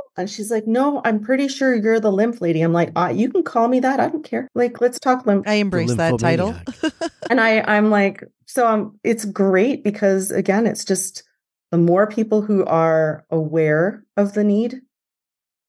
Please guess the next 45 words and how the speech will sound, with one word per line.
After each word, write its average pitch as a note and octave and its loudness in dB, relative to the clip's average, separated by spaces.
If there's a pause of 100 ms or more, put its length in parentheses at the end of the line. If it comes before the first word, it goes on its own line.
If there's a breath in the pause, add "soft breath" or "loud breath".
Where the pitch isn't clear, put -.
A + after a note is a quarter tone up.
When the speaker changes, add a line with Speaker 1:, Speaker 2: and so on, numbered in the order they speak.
(140)
Speaker 1:
you G3+ 0
know, F3+ 0
it's G3 -6
not G3 0
saying A3 2
that G#3+ 0
deep F#3 -8
tissue F#3+ -6
is F#3 -2
not E3+ 2
valuable. D#3+ 2
It's D#3+ -6
not D#3+ -2
saying F#3 0
relaxation F3 0
is D#3 -2
not D#3 0
valuable. D#3 0
They E3 0
all E3 2
are. F3 0 (640 loud breath)
But F3 2
I'll E3+ 2
tell F#3 -2
you F3+ 2
right E3 0
now, E3 2
is E3 0
lymph D#3 0 (100)
fits F3+ -2
into D#3+ -2 (120)
every D#3+ 0
single D#3+ 0
one D3 -4
of D3 -8
those. - -10 (200)
Doing F3+ 2
deep G3+ -2
tissue A3+ 0
and - -2
adding E3+ 2
lymph E3 0
work A3 0
to C4 -2
it, C#4+ 0